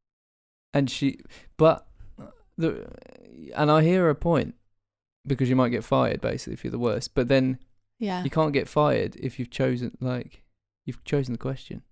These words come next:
Speaker 1: Do you get what I mean? This seems to be eternal. Like, you, you,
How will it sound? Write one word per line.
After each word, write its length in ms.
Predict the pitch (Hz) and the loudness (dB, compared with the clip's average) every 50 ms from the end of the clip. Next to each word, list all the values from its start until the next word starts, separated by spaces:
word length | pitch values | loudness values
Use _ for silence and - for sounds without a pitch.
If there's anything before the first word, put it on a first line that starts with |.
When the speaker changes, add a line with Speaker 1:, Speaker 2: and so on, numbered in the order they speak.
| _ _ _ _ _ _ _ _ | _ _ _ _ _ _ _ _
Speaker 1:
Do 80 | - 131 | -2 0
you 40 | 120 | 0
get 80 | 123 | 2
what 60 | 127 | 2
I 40 | 131 | 2
mean? 240 | 135 127 - - 131 - _ _ _ _ _ _ _ _ _ _ _ _ _ _ _ _ _ _ _ | 2 0 -2 -4 -10 -16 _ _ _ _ _ _ _ _ _ _ _ _ _ _ _ _ _ _ _
This 160 | - 147 143 - | 0 2 2 2
seems 260 | - 165 156 151 147 | 2 2 2 2 2
to 80 | - 135 | 2 2
be 100 | 123 120 | 4 4
eternal. 560 | 117 - - 135 127 127 120 113 113 113 120 - | 4 2 2 2 4 4 4 2 0 -2 -4 -2
Like, 200 | - 123 - - | 0 0 0 0
you, 180 | 127 127 120 120 | -2 -4 -4 -4
you, 140 | - 127 120 | -4 -4 -4